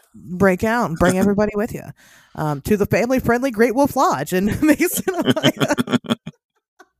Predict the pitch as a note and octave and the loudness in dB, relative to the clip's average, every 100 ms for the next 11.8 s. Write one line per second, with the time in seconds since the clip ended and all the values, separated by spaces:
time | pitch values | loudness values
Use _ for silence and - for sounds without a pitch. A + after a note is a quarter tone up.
0 | - - G4 G3+ G#3+ C4 C4+ B3+ B3 A3+ | -16 -12 -8 -2 2 4 2 2 4 4
1 | G#3 G3+ G#3 - - - - - F#3+ G#3 | 6 4 2 -6 -12 -16 -18 -2 4 6
2 | E3 E3+ F3 - F3 E3+ B3 C4 C4 - | 4 -2 -6 -4 0 2 2 2 2 4
3 | B3 B3 G#3 - A3 - D#3 D3 - A#3 | 4 4 0 -2 -4 -4 -2 -2 0 2
4 | A3+ A#3 - - D#3+ A3+ G#3 F3+ F#3 F#3+ | 2 0 -4 -4 -4 0 2 4 4 4
5 | D#3 F3 F3+ D#3+ D#3 D3 C3 - B2 C3 | 4 4 2 4 2 2 0 -2 -2 -2
6 | - - - - F#3+ F#3 D#3+ D3 C#3 C3 | -4 -12 -14 -6 0 2 4 6 4 2
7 | C3+ _ C#3+ D#3 D3+ D3 D3 C#3+ C#3 B2 | -6 _ 2 4 4 4 4 4 2 2
8 | F2+ D3+ D#3+ D3+ D3+ D3 D3 G3 B3 B2+ | 2 2 4 6 6 6 6 6 4 0
9 | - - C#3+ C#3+ F3+ G3+ F#3+ F#3+ F3+ F3 | -4 -6 -2 0 2 4 6 4 4 -2
10 | - C3 - D3 - C#3 C#3+ D#3+ E3 D#3 | -6 -12 -6 -6 -4 -6 -6 -4 0 0
11 | D#3+ D#3+ E3 G#3 - G#2+ - | 0 0 0 -2 -6 -10 -12